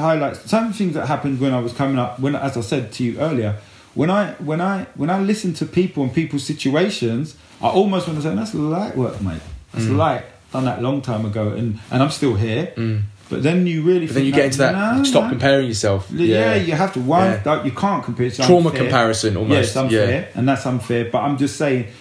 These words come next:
Speaker 1: but you look deeper and saying, "Well, if that did, if you did go through that, and you never ever thought about it again, or you never ever spoke to <laughs> anybody,
Speaker 2: Mm.
Speaker 1: there could be other stuff that you're, that, that, that, that's going on."
Speaker 2: Mm.
Speaker 1: So th-, there's,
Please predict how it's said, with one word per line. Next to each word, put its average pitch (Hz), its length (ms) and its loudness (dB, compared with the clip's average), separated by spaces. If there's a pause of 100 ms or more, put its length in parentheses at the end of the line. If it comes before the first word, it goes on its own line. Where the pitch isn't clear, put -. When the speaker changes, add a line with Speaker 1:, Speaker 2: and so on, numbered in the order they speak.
(120)
Speaker 1:
but 143 120 4
you 147 200 2
look 185 300 -4
deeper 185 320 0
and 139 100 0
saying, 139 260 -2
"Well, 135 140 -2
if 160 200 -4
that 131 220 -4
did, 294 220 2
if - 160 -4
you 156 60 -2
did 233 260 0
go 135 180 0
through 117 220 -2
that, 113 240 -2
and 123 140 -2
you 127 100 2
never 151 400 0
ever 131 160 -4
thought 131 240 -2
about 113 260 -2
it 110 40 -4
again, 120 420 -2
or 120 140 0
you 120 140 -2
never 151 360 0
ever 131 240 -2
spoke - 540 -2
to 131 100 -2
<laughs> 117 180 2
anybody, 120 720 0
Speaker 2:
Mm. 113 260 -4 (920)
Speaker 1:
there 220 140 4
could 285 240 -2
be 220 100 2
other 165 200 0
stuff - 560 -2
that 131 100 -2
you're, 135 340 0 (120)
that, 123 200 -2
that, 120 180 -4
that, 110 180 -6
that's 107 280 -6
going 135 320 0
on." 151 300 -2 (160)
Speaker 2:
Mm. 110 80 -2
Speaker 1:
So 160 240 2
th-, 123 200 -6
there's, 156 300 -4